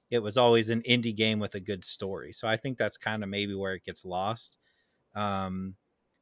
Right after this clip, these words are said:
and yeah, like you said, Barry, like, the stealth thing, it got to the point where, like, you can upgrade the, if you upgrade your crossbow all the way,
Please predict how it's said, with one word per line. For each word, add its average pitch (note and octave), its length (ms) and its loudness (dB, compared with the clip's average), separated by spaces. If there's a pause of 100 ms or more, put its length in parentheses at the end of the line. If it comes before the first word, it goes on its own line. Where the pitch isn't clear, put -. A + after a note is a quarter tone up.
(140)
and G2+ 220 -4
yeah, G2+ 280 2
like A2+ 260 -2
you B2+ 80 -6
said, G#2 260 0
Barry, A2+ 200 4
like, G#2 160 -2
the G#2 100 -8
stealth - 420 -4
thing, C3 340 -2 (260)
it G#2+ 100 -6
got D3 160 6
to G#3 100 2
the D3 80 6
point B2+ 300 0
where, A2+ 140 2
like, G#2+ 260 0 (320)
you C#3 120 0
can G3 200 2
upgrade C#3+ 500 2
the, A#2 140 -6
if A2 120 -8
you D3+ 140 0
upgrade C3+ 420 -2
your G#2+ 120 0
crossbow A#2+ 580 -2
all B2 140 2
the B2 100 0
way, C3 340 0